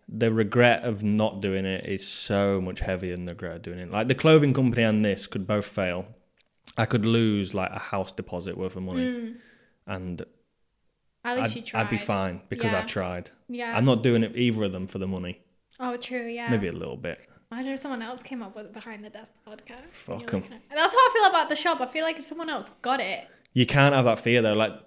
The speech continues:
Speaker 1: especially in my other business, there's so many of them.
Speaker 2: Mm.
Speaker 1: I literally hardly ever look at competitors.
Speaker 2: Oh, no, don't.
Speaker 1: Literally just work on yourself and
Speaker 2: Yeah.
Speaker 1: you're fine.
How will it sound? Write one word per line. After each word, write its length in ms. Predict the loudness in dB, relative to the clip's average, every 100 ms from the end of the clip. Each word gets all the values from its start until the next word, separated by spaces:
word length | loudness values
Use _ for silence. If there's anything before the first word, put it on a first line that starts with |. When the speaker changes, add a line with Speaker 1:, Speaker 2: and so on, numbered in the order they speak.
| _
Speaker 1:
especially 360 | -6 0 2 4
in 60 |
my 100 | 4
other 160 | 4 4
business, 460 | 2 2 -2 -4 -8
there's 160 | -6 -6
so 440 | -4 -2 4 4
many 280 | 6 4 2
of 100 | 0
them. 160 | -4 -8 -12 _ _ _
Speaker 2:
Mm. 720 | -6 -4 -6 -10 -10 -10 -2
Speaker 1:
I 140 | 4 4
literally 540 | 4 2 2 0 -4
hardly 400 | 0 2 2 2
ever 140 | 0 0
look 180 | -4
at 60 | -6
competitors. 720 | -10 -6 -4 -4 -8 -12 -10
Speaker 2:
Oh, 140 | -10 -8
no, 180 | -8 -10
don't. 320 | -12 -12 -6
Speaker 1:
Literally 160 | 2 4
just 260 | 4 -2 4
work 180 | 4
on 80 | 4
yourself 520 | 0 2 2 2 -2
and 260 | -8 -6 -4
Speaker 2:
Yeah. 100 | -4
Speaker 1:
you're 80 | -4
fine. 360 | -4 -6 -6